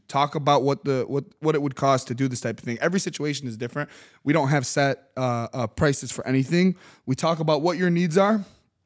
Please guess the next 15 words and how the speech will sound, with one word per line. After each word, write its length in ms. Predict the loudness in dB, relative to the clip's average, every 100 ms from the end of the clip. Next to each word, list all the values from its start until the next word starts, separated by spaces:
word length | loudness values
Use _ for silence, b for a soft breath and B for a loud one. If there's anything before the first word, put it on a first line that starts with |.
| _ _ _ _ -2
and 100 | 2
how 120 | 2
we 100 | 2
can 100 | 0
help 180 | -2 -2
deliver 320 | -4 -4 -6
them, 220 | -10 -6
right? 220 | -2 -2 -4 B B B
So 180 | -2 0
even 160 | 0
if 80 | 2
you 80 | 2
wanna 160 | 2 2
just 180 | -2
come, 400 | 2 4 4 2